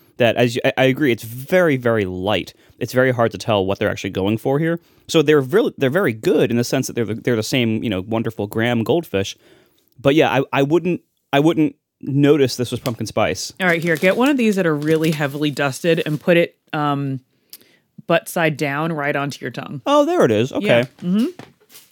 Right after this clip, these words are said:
Speaker 2: But you have to eat it very specifically in order to <laughs> get the flavor. They're really good, though. I'd eat the hell out of this bag. And I, I will. I will be doing that.
Speaker 1: Yeah, that bag is gonna last about three days in our house.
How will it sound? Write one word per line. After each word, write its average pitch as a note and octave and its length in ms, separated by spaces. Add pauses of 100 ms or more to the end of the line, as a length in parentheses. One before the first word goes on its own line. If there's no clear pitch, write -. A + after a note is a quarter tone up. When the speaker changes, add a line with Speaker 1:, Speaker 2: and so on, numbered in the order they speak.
(260)
Speaker 2:
But B3 100
you C4+ 100
have B3+ 140
to C4 60
eat A#3 160
it A3+ 60
very G3+ 220
specifically F3 600
in C#3+ 80
order C#3 240
to - 80 (220)
<laughs> - 200
get G#4 280
the D4+ 120
flavor. C#4+ 340 (260)
They're D#4 140
really C4 300
good, G3 280
though. C#3 280
I'd F3+ 200
eat F3 140
the E3 100
hell C#3+ 160
out B2+ 140
of A#2 60
this B2 120
bag. - 340 (1400)
And C#3 320
I, A#2+ 320 (340)
I C3+ 100
will. B2 300 (840)
I C3+ 60
will B2 160
be B2 100
doing G#2 240
that. G2 240 (1300)
Speaker 1:
Yeah, A2 100
that B2 160
bag B2 160
is A#2 80
gonna A#2 160
last A#2 240
about G#2+ 280
three B2+ 200
days A#2+ 200
in C3 60
our C#3 100
house. D3+ 220